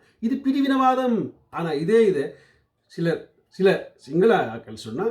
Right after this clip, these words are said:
அது பிரிவினவாதம் இல்லை. ஏன்னா, அவர்களுக்கு எல்லாத்துக்கும் ரைட்ஸ் இருக்கு, அவர்கள் என்னவும் செய்யலாம். இதை ஒரு தமிழ் டிரைவர் வேன், அஹ்,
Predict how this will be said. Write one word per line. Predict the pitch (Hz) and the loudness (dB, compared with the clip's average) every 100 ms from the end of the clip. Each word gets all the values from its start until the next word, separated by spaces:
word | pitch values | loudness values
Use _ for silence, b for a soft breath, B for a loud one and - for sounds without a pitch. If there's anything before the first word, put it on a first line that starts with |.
| 226 | -6
அது | 202 233 240 | -8 -8 -4
பிரிவினவாதம் | 220 202 156 135 147 | 4 4 4 0 -4
இல்லை. | 120 - 160 | -6 -8 -6
ஏன்னா, | 196 | -6
அவர்களுக்கு | 151 170 202 180 139 233 | -2 0 2 2 0 -4
எல்லாத்துக்கும் | 175 190 196 175 - 214 175 | 0 2 2 0 -4 -4 -2
ரைட்ஸ் | 165 175 135 | -2 -4 -6
இருக்கு, | 127 - _ | -10 -14 _
அவர்கள் | 151 165 151 139 | -10 -6 -2 0
என்னவும் | 180 165 185 | 0 0 -2
செய்யலாம். | 143 131 120 113 b b b b | -4 -4 -4 -6 b b b b
இதை | 196 226 - - - _ | 2 4 4 0 -14 _
ஒரு | 170 170 160 - | -2 -2 -2 -10
தமிழ் | 170 190 220 190 - _ _ _ | -4 2 4 4 0 _ _ _
டிரைவர் | - 143 180 185 135 147 b b b _ | -20 -8 2 4 4 -4 b b b _
வேன், | 160 185 196 156 | 0 4 4 4
அஹ், | 147 131 | 0 -2